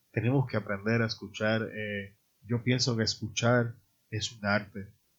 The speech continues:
es, es un arte que no, no todos dominamos. Nos gusta hablar, vamos a ser honestos, nos gusta hablar, pero escuchar, escuchar es otra historia. Y tenemos a Josué escuchando. Y voy a llevar esto más lejos, pueblo de Dios que me estás escuchando.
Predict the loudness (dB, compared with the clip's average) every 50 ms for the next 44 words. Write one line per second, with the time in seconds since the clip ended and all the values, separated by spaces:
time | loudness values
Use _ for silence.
0 | _ -2 0 0 0 -2 -4 -4 -4 -4 -4 2 6 6 8 8 6 4 0 0
1 | 0 -4 -4 -4 -4 -4 -2 -2 -2 -4 -6 -10 _ _ _ _ _ -6 -4 -4
2 | -4 0 2 4 4 4 4 2 0 -2 -4 -8 -10 -14 _ _ _ _ _ -2
3 | 0 0 0 0 -2 -6 -4 -4 -4 -4 -4 -6 -10 -14 -14 -18 _ _ _ 2
4 | 4 4 8 8 8 8 8 6 6 6 4 2 0 -2 -6 _ _ _ _ _
5 | _ _ -6 -6 -4 -2 0 0 0 2 2 0 2 2 0 -2 -2 -4 -10 -14
6 | -12 -12 -14 -12 -14 -12 -6 -6 -6 -2 0 0 0 2 2 2 0 0 -4 -12
7 | _ _ _ _ _ _ -4 -2 -2 -2 -4 -8 -12 -10 -6 -2 0 2 2 2
8 | 0 -2 -8 -16 _ _ _ _ _ -8 -8 -6 -6 -4 2 4 4 4 4 2
9 | 0 -2 -4 -6 -8 -6 -6 -4 -4 -2 -4 -6 -8 -12 -16 _ _ _ _ _
10 | -6 -2 0 0 0 2 0 0 2 2 2 2 0 0 -2 -2 2 4 6 6
11 | 6 4 2 -6 _ _ _ _ _ _ _ -4 -4 -4 -4 -4 -2 -2 0 0
12 | 0 0 -2 -6 -12 -18 -20 -20 _ _ -6 0 2 6 6 8 8 8 8 6
13 | 6 4 2 0 0 0 2 2 4 6 6 6 6 6 4 2 2 2 4 6
14 | 6 6 6 6 6 4 2 0 -2 -8 -16 -20 -14 -12 -10 -10 -10 -12 -14 -16
15 | -14 -12 -10 -8 -8 -10 -12 -16 -20 _